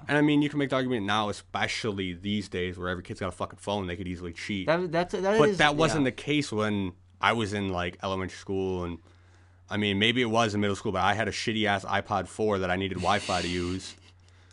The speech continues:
Speaker 1: So
Speaker 2: It, yeah, it's an interesting idea when you're being, like, defiant or whatever, but you're not really doing anything wrong. You
Speaker 1: Yeah.
Speaker 2: know, like, you're,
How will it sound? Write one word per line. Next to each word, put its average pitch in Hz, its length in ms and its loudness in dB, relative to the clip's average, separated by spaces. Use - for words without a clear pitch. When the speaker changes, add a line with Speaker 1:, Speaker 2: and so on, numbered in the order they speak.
Speaker 1:
So 90 560 0
Speaker 2:
It, 160 220 -2
yeah, 160 260 2
it's - 100 -4
an 190 100 -2
interesting 196 460 -4
idea 143 300 -2
when 131 160 -4
you're 135 140 -2
being, 143 340 -4
like, 123 320 0
defiant 131 800 -6
or 160 120 -6
whatever, 160 440 -6
but 131 260 -4
you're 127 140 -4
not 131 300 -2
really 131 280 -4
doing 123 320 -6
anything 117 380 -10
wrong. 110 500 -8
You - 80 -4
Speaker 1:
Yeah. - 80 0
Speaker 2:
know, 139 340 -2
like, 123 360 -4
you're, 135 180 -6